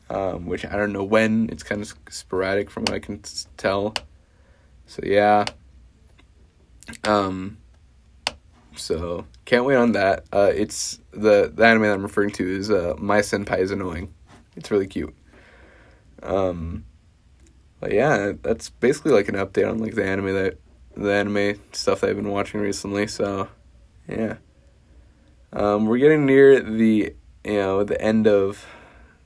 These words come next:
you know, the recording session, so I'm gonna have to cut this off,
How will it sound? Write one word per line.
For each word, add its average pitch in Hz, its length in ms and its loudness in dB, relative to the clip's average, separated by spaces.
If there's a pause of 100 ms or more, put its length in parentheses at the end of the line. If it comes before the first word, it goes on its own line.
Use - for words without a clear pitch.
(260)
you - 120 -8
know, 90 80 -8
the 95 100 -4
recording 104 420 2
session, 104 640 0 (800)
so - 160 -10
I'm 104 80 -2
gonna 104 120 0
have 101 120 0
to - 100 -8
cut - 280 0
this 104 340 2
off, 101 340 2